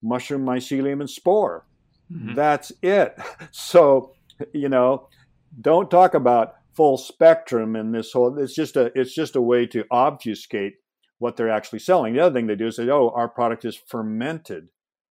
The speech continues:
Speaker 1: Uh, you know, so we have fermented mushroom. No, you don't. You are fermenting grain. <laughs> You're not fermenting mushrooms. You're fermenting grains.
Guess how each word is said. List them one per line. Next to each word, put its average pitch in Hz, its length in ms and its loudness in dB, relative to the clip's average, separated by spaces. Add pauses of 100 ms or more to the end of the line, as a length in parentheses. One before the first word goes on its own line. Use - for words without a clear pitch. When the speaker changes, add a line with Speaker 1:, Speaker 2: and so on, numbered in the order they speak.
(560)
Speaker 1:
Uh, 107 60 -8
you 117 160 -6
know, 110 140 -2
so 120 160 -4
we 131 180 -2
have 143 200 0
fermented 135 500 -4
mushroom. 139 440 -8 (180)
No, 220 80 -10
you 214 160 -2
don't. 120 340 -4
You 156 200 2
are 175 100 2
fermenting 143 920 -8
grain. 123 680 -6 (180)
<laughs> - 200 -20
You're 127 260 -4
not 175 180 -2 (220)
fermenting 127 720 -4 (240)
mushrooms. 110 920 -6 (180)
You're 175 120 -10
fermenting 147 640 -8
grains. 151 680 -6